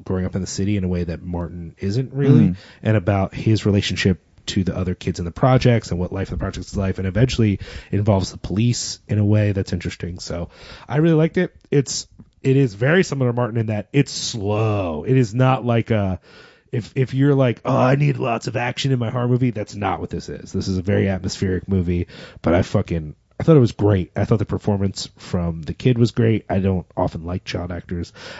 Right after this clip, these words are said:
Speaker 1: I say child. He's probably, like, fourteen, fifteen, but I don't usually like younger actors. I thought he was really good, so I highly recommend it. As far as whack,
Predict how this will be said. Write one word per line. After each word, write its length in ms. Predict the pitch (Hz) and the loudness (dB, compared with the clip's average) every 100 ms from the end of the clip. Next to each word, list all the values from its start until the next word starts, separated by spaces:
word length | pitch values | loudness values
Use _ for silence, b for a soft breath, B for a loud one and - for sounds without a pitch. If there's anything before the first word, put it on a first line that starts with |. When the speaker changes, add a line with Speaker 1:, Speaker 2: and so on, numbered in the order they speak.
| - | 2
Speaker 1:
I 40 | |
say 160 | 143 160 | 6 6
child. 340 | - 101 78 | 6 0 0
He's 120 | - - | -4 -2
probably, 200 | 101 90 | -2 -2
like, 200 | 78 - | -2 -8
fourteen, 480 | - 87 - 69 69 | -6 -6 -6 -12 -10
fifteen, 460 | 71 - 62 64 - | -10 -10 -12 -12 -4
but 220 | 92 - B B B | -4 -4 B B B
I 40 | |
don't 160 | 110 131 | 4 4
usually 320 | 117 110 107 | 4 4 4
like 260 | 101 107 107 | 2 2 2
younger 200 | 104 104 | 2 2
actors. 360 | 101 95 98 92 | 0 -2 -2 -2
I 60 | |
thought 140 | 92 92 | -2 -2
he 40 | |
was 160 | 92 85 | -2 -2
really 160 | 82 | -4
good, 320 | 78 80 80 - | -4 -4 -6 -6
so 320 | 80 78 78 B B B - | -6 -6 -6 B B B -8
I 60 | |
highly 360 | 87 - 190 147 | -4 2 4 4
recommend 400 | 113 104 87 76 | 2 0 -12 -14
it. 140 | - _ | -18 _
As 120 | 117 - | -8 0
far 260 | 190 202 | 2 4
as 220 | 165 117 - _ _ - | 4 2 -6 _ _ -20
whack, 680 | - - 110 131 175 - | -16 -10 -6 -4 -4 -8